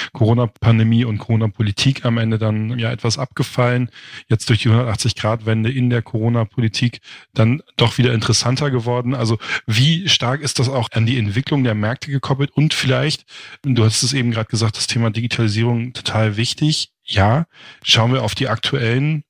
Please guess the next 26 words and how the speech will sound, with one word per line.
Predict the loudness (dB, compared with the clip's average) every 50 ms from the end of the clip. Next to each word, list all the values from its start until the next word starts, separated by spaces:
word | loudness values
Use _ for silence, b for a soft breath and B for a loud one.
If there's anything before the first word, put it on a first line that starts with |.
| _ _
Entwicklungen. | 0 2 2 2 2 2 0 2 2 2 2 2 0 -2 -6 _ _ _ -2
Die | 0 0 2
Zinsen | 4 4 4 6 6 6 4 4
aus | 2 0 -2
dem | -2 0 0 0
letzten | 0 0 -2 -4 -2 -2 0
Jahr | 0 0 0 0
haben | 0 0 0 -2 -4 -2
auch | -2 -2 -2 0 -2
unter | -4 -2 0 0
anderem | 0 0 0 0
dazu | -2 -2 -2 -2 -2 -4
geführt, | -4 -4 -4 -4 -2 -2 -2
dass | -4 -2
die | -2 -4 -2
großen | 0 2 2 2 2 2 2 0 0 -2 B B B B B B B B
Tech-Unternehmen | 0 0 0 2 2 2 2 2 2 2 2 2 0 0 0 0 0 0 -2 -2 -2
mehrere | 0 2 2 2 2 2 0 0 0 -2 -4
tausend | -2 -2 0 0 0 0 -2 -4 -4 -4
Arbeitnehmer | -2 -2 0 0 0 0 0 0 0 0 0
und | 0 -2
Arbeitnehmerinnen | -2 -2 -2 -2 -2 -2 -2 -2 0 0 0 0 0 -2 -2 B B B B B B B
entlassen | 2 2 2 2 2 2 2 2 2 2 2 2
mussten, | 2 0 0 -2 -2 -2 -2 0
entlassen | 0 0 0 0 0 0 0 -2 -2 -4 -2
haben. | -2 -2 -2 0 0 -2 -4